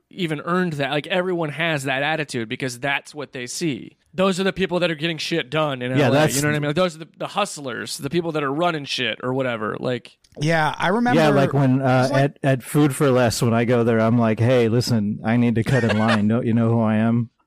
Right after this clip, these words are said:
Speaker 2: Uh, I, I'm fr-, I'm a frequent guest on the Unpopular Opinion podcast. Uh, I think you should let me go first.
Speaker 3: <laughs> Does it
Speaker 2: Right?
Speaker 3: work?
Speaker 2: Everyone, everybody here,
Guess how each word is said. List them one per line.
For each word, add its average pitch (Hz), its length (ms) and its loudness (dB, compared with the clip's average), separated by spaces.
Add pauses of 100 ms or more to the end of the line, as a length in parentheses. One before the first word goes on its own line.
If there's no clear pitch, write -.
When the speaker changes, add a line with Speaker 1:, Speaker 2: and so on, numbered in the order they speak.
(140)
Speaker 2:
Uh, 131 400 2 (180)
I, 131 340 2
I'm 131 200 4
fr-, - 240 -2
I'm 131 280 0
a 139 120 0
frequent 147 460 2
guest 139 360 2
on 127 140 4
the 123 120 2
Unpopular 120 580 2
Opinion 120 340 2
podcast. 113 800 -2 (160)
Uh, 107 480 0 (440)
I 107 140 -2
think 113 260 -2
you 117 120 0
should 110 260 -2
let 113 240 0
me 113 160 2
go 101 160 0
first. 117 720 -2 (360)
Speaker 3:
<laughs> - 360 -6
Does 151 180 0
it 151 80 -2
Speaker 2:
Right? 104 200 2
Speaker 3:
work? - 300 -4
Speaker 2:
Everyone, 120 520 0 (260)
everybody 117 380 0
here, 127 340 2